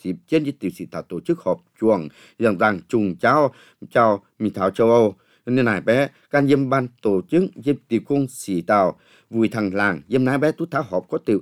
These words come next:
ấy khắp trên miền Pun, dơ kiểu Pun, có bộ ngành, dơ Việt Nam tổ chức liệp phún mảng kiểu có tiểu công hải ấy bộ tụ. Campuchia thúc bé,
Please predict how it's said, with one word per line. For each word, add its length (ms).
ấy 160
khắp 260
trên 200
miền 220
Pun, 200
dơ 140
kiểu 220
Pun, 260
có 120
bộ 460
ngành, 280
dơ 100
Việt 280
Nam 300
tổ 160
chức 220
liệp 200
phún 220
mảng 240
kiểu 160
có 120
tiểu 240
công 300
hải 260
ấy 180
bộ 200
tụ. 200
Campuchia 440
thúc 180
bé, 260